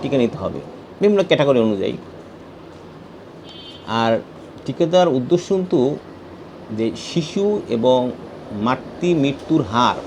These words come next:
কমানো এবং শিশুদের পঙ্গুত্বের হার কমানো, মূলত উদ্দেশ্য এটিই সরকারের। আরেকটা হচ্ছে এ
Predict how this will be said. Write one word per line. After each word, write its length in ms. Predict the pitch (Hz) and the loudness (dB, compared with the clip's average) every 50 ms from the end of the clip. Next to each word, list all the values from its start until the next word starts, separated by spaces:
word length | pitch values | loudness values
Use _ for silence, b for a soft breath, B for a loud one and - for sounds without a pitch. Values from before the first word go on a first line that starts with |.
| - - - - - | -12 -12 -12 0 4
কমানো 340 | 147 139 127 110 95 80 - - - - - - - - - - - - - - - - - - - | 4 6 6 4 2 -2 -6 -8 -12 -14 -16 -16 -16 -16 -16 -16 -16 -16 -16 -16 -18 -18 -18 -8 -2
এবং 200 | 104 120 135 143 | 0 2 2 2
শিশুদের 480 | 143 - - 139 - - 185 175 202 202 196 190 - | 2 0 -6 -6 -4 -4 2 2 4 2 2 2 0
পঙ্গুত্বের 500 | 147 143 143 139 156 160 160 - 180 175 | 0 0 2 0 -2 -4 -2 -2 0 0
হার 240 | 147 139 143 135 123 | 0 2 2 2 4
কমানো, 440 | - 117 110 104 98 92 80 78 - - - - - | 4 2 2 2 0 -2 -4 -6 -10 -12 -14 -4 2
মূলত 300 | 113 151 190 196 190 - | 4 6 6 4 6 6
উদ্দেশ্য 500 | 208 202 135 139 131 131 - - - - | 6 6 6 4 4 4 2 2 4 4
এটিই 260 | 143 120 113 135 131 | 4 4 4 2 0
সরকারের। 440 | 117 - 104 95 - - 87 - - - - - - - - - - - - - - - - - - - - - - - - - - - - - - - - - - - - - - - - - - - - - - - - - - - - - - - - - - - | 0 -2 -4 -6 -4 -6 -6 -6 -8 -12 -18 -20 -20 -20 -20 -20 -20 -20 -20 -20 -20 -20 -20 -20 -20 -20 -20 -20 -18 -18 -18 -18 -18 -18 -18 -18 -18 -18 -16 -16 -16 -16 -16 -16 -16 -16 -16 -14 -14 -14 -14 -14 -14 -14 -16 -16 -16 -14 -14 -12 -8 -6 -6 -4 -2 0
আরেকটা 280 | 135 143 156 - - 180 | 2 2 2 2 0 0
হচ্ছে 520 | 208 202 - - - - 214 220 226 - - - - - - - - - - | 0 -2 -2 -4 -2 0 0 2 0 0 -4 -8 -16 -18 -18 -18 -18 -10 -8
এ 80 | 127 | -8